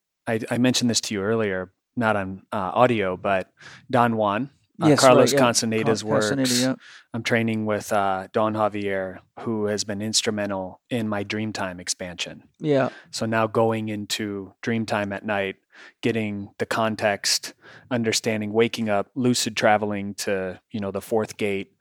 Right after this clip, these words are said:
Speaker 2: Mm-hmm.
Speaker 1: helping other people heal in
Speaker 2: Yeah.
Speaker 1: Dreamtime as one of my gifts as well has
Speaker 2: Yeah.
Speaker 1: been instrumental. So he's taught me how to do that. Um, and, you know, li-,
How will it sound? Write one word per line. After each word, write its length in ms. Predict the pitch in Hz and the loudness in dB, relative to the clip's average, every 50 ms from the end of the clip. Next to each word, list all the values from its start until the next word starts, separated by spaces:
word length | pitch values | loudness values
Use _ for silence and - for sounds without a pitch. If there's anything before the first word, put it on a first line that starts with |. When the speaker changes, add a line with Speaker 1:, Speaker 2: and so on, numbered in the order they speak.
| - - | -16 -10
Speaker 2:
Mm-hmm. 140 | 143 143 127 | -4 0 4
Speaker 1:
helping 300 | 120 113 117 117 110 110 | 4 4 4 2 0 0
other 180 | 104 101 110 104 | 2 2 0 0
people 300 | - 110 98 - 101 98 | -2 -4 -6 -4 -4 -4
heal 480 | 101 104 104 101 98 98 95 - - - | -2 0 0 0 0 0 -2 -6 -6 -4
in 140 | - 117 110 | -2 0 0
Speaker 2:
Yeah. 60 | - | 2
Speaker 1:
Dreamtime 680 | 120 107 104 101 95 - 101 101 98 95 95 95 95 95 _ _ _ _ - - - _ - | 0 0 -2 -2 0 0 0 2 0 -2 -4 -6 -10 -14 _ _ _ _ -20 -20 -20 _ -4
as 140 | 120 110 101 | -2 -2 -2
one 160 | 107 107 104 | -2 -4 -2
of 80 | 101 98 | -2 -4
my 160 | 98 98 98 | -4 -4 -6
gifts 320 | 92 98 101 95 - - | -4 -4 -4 -4 -4 -4
as 100 | - 95 | -6 -8
well 520 | 95 98 101 98 95 95 92 92 - - _ - | -8 -4 -4 -2 0 -2 -2 -4 -6 -12 _ -6
has 200 | - 147 131 120 | -4 -2 -2 0
Speaker 2:
Yeah. 60 | 117 | 0
Speaker 1:
been 120 | 107 107 | 0 -2
instrumental. 480 | 104 101 - - 107 101 101 98 98 98 | -2 -2 -2 -2 -2 -2 -4 -4 -4 -4
So 160 | - - 104 | -4 -4 -6
he's 400 | 101 107 104 101 - - - - _ _ - | -6 -8 -8 -6 -6 -6 -6 -8 _ _ 2
taught 200 | - 107 - - | 2 2 2 0
me 60 | - | -4
how 140 | 127 120 113 | -4 -2 -2
to 80 | 110 | -2
do 160 | 101 107 104 95 | -4 -4 -6 -6
that. 500 | 98 95 95 92 92 95 - - - - _ _ - - - - - - - _ - | -6 -6 -4 -4 -6 -6 -8 -12 -14 -14 _ _ -20 -20 -20 -20 -20 -20 -14 _ 0
Um, 560 | 123 120 113 110 107 107 101 98 95 95 92 - _ _ _ _ _ _ _ _ | 2 4 4 6 4 4 2 0 -2 -6 -12 -16 _ _ _ _ _ _ _ _
and, 640 | - 123 117 113 113 113 110 107 104 101 - - - - _ _ - - - - - - _ _ _ | -2 0 0 0 0 0 -2 -2 -4 -4 -6 -8 -10 -12 _ _ -20 -20 -20 -20 -20 -20 _ _ _
you 100 | - 127 | 2 2
know, 160 | 120 113 110 110 | 4 4 4 4
li-, 240 | 120 120 - 73 | 2 2 0 -2